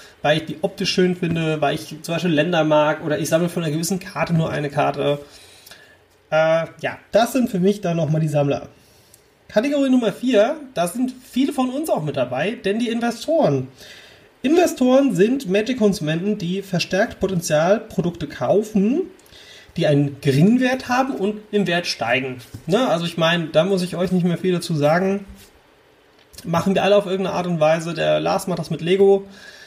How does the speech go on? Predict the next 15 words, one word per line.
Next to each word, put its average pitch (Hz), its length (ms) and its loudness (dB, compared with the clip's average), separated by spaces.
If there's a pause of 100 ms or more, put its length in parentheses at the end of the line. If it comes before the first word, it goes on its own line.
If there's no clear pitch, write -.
(160)
Ich 170 140 -2
mache 180 240 0
mit 165 140 -2
Magic. 185 580 2
Ihr 185 380 0
Zuhörer, 170 380 -2
die 156 120 -2
diesen 156 200 0
Magic-Podcast 156 840 -2
folgen 165 340 -2
und 143 120 -2
hören, 170 420 2
vielleicht 156 400 0
auch 151 280 2
selbst, 156 580 -2